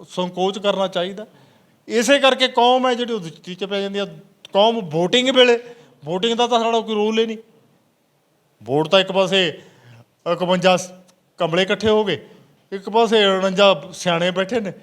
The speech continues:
ਵੋ-, ਵੋਟ 'ਚ ਤਾਂ ਉਹ ਮਾਂਜ ਦੇਣਗੇ, ਮਾਂਜ ਦੇਣਗੇ ਜੀ। ਲੇਕਿਨ ਸਿੱਖੀ ਤਾਂ ਟੇਬਲ ਦਾ ਨਾਂ ਹੈ, ਟੇਬਲ ਟਾਕ ਤੇ ਟੇਬਲ 'ਤੇ ਬਹਿ ਕੇ ਗੱਲ ਕਰੋ।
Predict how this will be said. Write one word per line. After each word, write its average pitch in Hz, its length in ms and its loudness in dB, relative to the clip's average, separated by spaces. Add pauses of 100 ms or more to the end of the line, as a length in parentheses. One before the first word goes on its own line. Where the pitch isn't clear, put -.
(180)
ਵੋ-, 190 260 2
ਵੋਟ 196 280 2
'ਚ 196 100 -12
ਤਾਂ 214 120 -2
ਉਹ 214 40 0
ਮਾਂਜ 202 240 0
ਦੇਣਗੇ, 220 300 -4
ਮਾਂਜ 185 240 0
ਦੇਣਗੇ 226 320 -4
ਜੀ। 233 140 -10 (920)
ਲੇਕਿਨ 180 380 -6
ਸਿੱਖੀ 208 380 -2
ਤਾਂ 294 120 4
ਟੇਬਲ 240 480 2
ਦਾ 214 100 0
ਨਾਂ 113 220 -10
ਹੈ, - 80 -20 (460)
ਟੇਬਲ 226 320 6
ਟਾਕ 226 460 2 (720)
ਤੇ 185 100 -6
ਟੇਬਲ 233 340 4
'ਤੇ 262 100 -2
ਬਹਿ 208 140 -2
ਕੇ 170 120 -12
ਗੱਲ 113 200 -12
ਕਰੋ। 113 200 -20